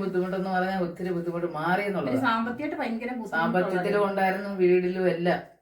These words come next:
Speaker 2: വീടാണ്.
Speaker 1: വീടായിരുന്നു ആ, ആ, വീടായിരുന്നു ഇല്ലാഞ്ഞത്. നിലവിൽ വീടില്ലായിരുന്നു, ഇപ്പൊ വീടുണ്ടായി, ഇപ്പൊ ഇത്രയായി.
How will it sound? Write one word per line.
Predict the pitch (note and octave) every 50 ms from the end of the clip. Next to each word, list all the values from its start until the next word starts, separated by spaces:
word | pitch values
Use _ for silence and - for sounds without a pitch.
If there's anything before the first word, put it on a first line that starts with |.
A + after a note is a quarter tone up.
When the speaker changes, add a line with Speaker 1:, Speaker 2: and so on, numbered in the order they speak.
| _ _ _ _ _ - F3+
Speaker 2:
വീടാണ്. | F3+ F#3 G3 G3 G#3 - -
Speaker 1:
വീടായിരുന്നു | E3+ F3 F3 F3 F3 F3 F3+ F3 E3+ E3+ E3+ D#3+ D#3+
ആ, | D#3+ D#3+ D#3+ D3 D3+
ആ, | D3+ D3+ D3+ D#3
വീടായിരുന്നു | D3+ D3+ E3+ F3 F3 E3 E3 F3 E3+ D3+ D3+ D3
ഇല്ലാഞ്ഞത്. | - D#3+ D#3+ D#3 D#3 C#3+ C3 A#2 E3 F3 F#3+ G3+ G3+ G3 - - A3 A3 - - _ _ _ _ _ _ _ C3+
നിലവിൽ | C3+ C#3+ D3+ E3 F3+ F3+ E3+
വീടില്ലായിരുന്നു, | D#3+ - D#3+ D3+ D3 D3 D3 D3 D3 D3+ E3 D#3
ഇപ്പൊ | D3+ D3+ D3 D3+ D3
വീടുണ്ടായി, | C#3+ D3 D#3 D#3+ D3 C#3+ C#3+ D3+ D3 D3 D3+ D#3 F3 E3+ - - _ _ _ -
ഇപ്പൊ | C3+ - C#3+ C#3+ C#3+
ഇത്രയായി. | C#3+ D#3+ D#3 E3 D#3+ D3+ D3 D3 D3 D#3